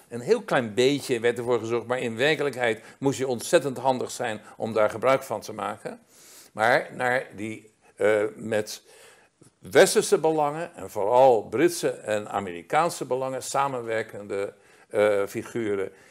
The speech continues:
eh, die oligarchen. En die hebben het land, als het ware,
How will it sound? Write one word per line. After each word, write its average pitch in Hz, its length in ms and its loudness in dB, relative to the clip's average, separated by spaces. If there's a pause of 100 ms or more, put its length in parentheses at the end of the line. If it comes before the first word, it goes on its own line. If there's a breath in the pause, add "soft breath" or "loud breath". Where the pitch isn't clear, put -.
(160 soft breath)
eh, 104 200 0
die 107 140 -4
oligarchen. 101 720 -6 (500 loud breath)
En 117 220 -6
die 214 500 -2 (200)
hebben 156 600 2
het 123 140 -4
land, 143 460 2
als 135 180 0
het 131 140 -8
ware, 110 460 0